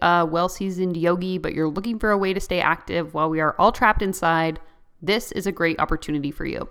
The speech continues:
Again, that's bit dot L Y slash register thirty days to sign up for my thirty days of yoga program. I would love to see you there.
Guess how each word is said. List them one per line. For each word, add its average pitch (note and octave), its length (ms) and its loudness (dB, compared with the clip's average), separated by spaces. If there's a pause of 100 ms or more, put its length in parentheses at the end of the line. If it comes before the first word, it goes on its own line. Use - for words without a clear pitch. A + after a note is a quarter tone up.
Again, G#3+ 240 -6
that's G3+ 200 -6
bit - 420 -2
dot G3 180 0
L F#3 160 0
Y D#3 240 2
slash - 340 -8
register G#3+ 460 -4
thirty A3+ 240 -4
days F3+ 300 -2
to - 100 -18
sign E3+ 240 -2
up D#3+ 180 -4
for - 120 -14
my D#3 100 -4
thirty G3 320 -6
days F3 220 -6
of D#3 80 -8
yoga D3+ 180 -4
program. F#3 560 -2
I - 80 -4
would E3+ 160 -4
love B3 240 0
to D#4+ 100 -2
see D4 140 -4
you C4 60 -4
there. A3+ 500 4